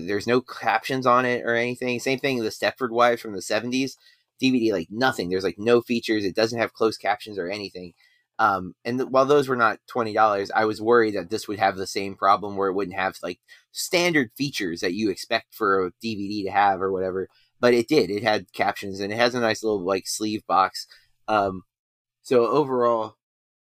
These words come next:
oh, you know what? I didn't notice this. It is from Scream Factory, so it is a legit, like, company.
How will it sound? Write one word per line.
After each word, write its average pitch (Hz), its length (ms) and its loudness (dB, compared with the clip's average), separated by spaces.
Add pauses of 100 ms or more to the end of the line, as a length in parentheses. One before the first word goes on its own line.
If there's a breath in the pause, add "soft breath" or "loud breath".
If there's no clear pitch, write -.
(460)
oh, 269 140 4
you 214 100 -6
know 233 100 2
what? 247 160 4
I 135 80 2
didn't 156 160 0
notice 165 240 -2
this. - 260 -8
It 143 140 0
is 151 160 0
from 131 180 -4
Scream 147 300 0
Factory, 90 380 -2
so 127 160 6
it 135 80 10
is 139 120 8
a 117 60 4
legit, 98 420 4
like, 92 200 0
company. 95 380 -2